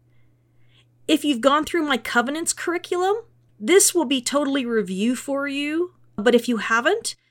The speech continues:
you're about to get an important lesson on something that will be very important throughout the entire Bible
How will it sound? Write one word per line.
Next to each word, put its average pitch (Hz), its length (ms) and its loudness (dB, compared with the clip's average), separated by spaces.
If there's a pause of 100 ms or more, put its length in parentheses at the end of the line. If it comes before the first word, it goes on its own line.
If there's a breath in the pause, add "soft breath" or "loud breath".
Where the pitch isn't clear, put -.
(300)
you're 294 160 2
about 415 200 4
to 370 80 2
get 320 140 2
an 277 120 2
important 247 600 2
lesson 247 380 0
on 220 260 0
something 285 720 2
that 240 140 0
will 240 100 2
be 214 180 -2
very 208 380 0
important 247 480 -4
throughout 202 380 -2
the 240 120 -2
entire 220 640 -4
Bible 214 480 -4